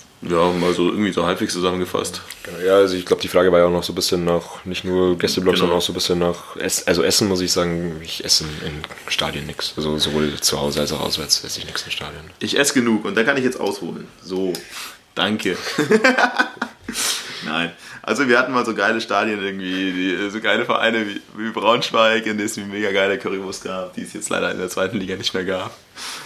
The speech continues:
Speaker 1: Es gab eine mega geile Rindswurst in, beim F S V Frankfurt. Auch dieser Verein ist leider Gottes in der Versenkung verschwunden. Und ansonsten wird schon relativ dünn. Dieses Jahr hatte ich, äh,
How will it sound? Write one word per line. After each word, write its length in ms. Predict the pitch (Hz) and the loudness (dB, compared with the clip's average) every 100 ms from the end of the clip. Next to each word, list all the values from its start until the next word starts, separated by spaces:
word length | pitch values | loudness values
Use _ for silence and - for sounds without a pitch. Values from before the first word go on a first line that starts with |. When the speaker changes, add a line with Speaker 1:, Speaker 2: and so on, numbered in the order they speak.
| - | -10
Speaker 1:
Es 100 | - | -6
gab 340 | - - - - | -2 -2 -2 0
eine 220 | 107 101 | 0 0
mega 300 | 107 107 104 | 2 2 4
geile 280 | 101 104 101 | 4 4 2
Rindswurst 520 | 104 110 107 113 - | 0 0 0 0 -2
in, 220 | - - - - _ | -4 -6 -12 -18 _
beim 420 | - 123 127 117 110 | 2 2 4 2 2
F 180 | 120 | -2
S 120 | 117 117 | -2 0
V 220 | 113 113 | 0 0
Frankfurt. 500 | 110 113 127 110 107 | -2 -2 2 2 4
Auch 140 | 101 | 2
dieser 280 | - 113 110 | 2 2 2
Verein 300 | 107 - 101 | 2 0 -2
ist 160 | 98 98 | -4 -4
leider 680 | 92 87 107 117 101 98 | -2 2 6 6 6 2
Gottes 340 | 98 95 101 90 | 2 0 0 -6
in 100 | 95 | -6
der 100 | 95 | -6
Versenkung 480 | 90 92 110 98 92 | -4 -4 -2 -2 -4
verschwunden. 560 | 101 - 101 98 104 - _ _ - - - - - | -10 -8 -6 -6 -12 -20 _ _ -18 -16 -16 -16 -8
Und 140 | 101 | -2
ansonsten 400 | 101 104 120 - | 0 2 2 0
wird 120 | 143 | 0
schon 180 | 143 147 | 2 2
relativ 420 | 135 139 139 123 | 4 4 2 -4
dünn. 300 | - 131 98 | 0 2 2
Dieses 320 | 90 120 147 - | 0 0 0 0
Jahr 200 | 131 139 | 0 0
hatte 220 | 131 127 | -2 -2
ich, 180 | - 120 | -4 -2
äh, 200 | 117 | -2